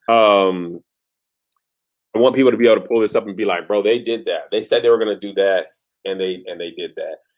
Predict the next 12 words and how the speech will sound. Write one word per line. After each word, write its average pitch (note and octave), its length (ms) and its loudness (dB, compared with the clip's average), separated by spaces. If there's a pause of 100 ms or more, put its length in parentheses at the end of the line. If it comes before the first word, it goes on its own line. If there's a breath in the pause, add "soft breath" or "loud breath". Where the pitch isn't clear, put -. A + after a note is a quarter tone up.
(220)
And A#2+ 120 0
I E4 140 2
appreciate D#3 520 0
it, G2+ 120 -2
man. G2+ 340 -2
That's, F#3 280 0
like, E3 220 2
we F#3+ 160 -2
were G#3+ 160 8
luckily F#3 480 2
enough E3 300 2 (480)
to B2+ 260 2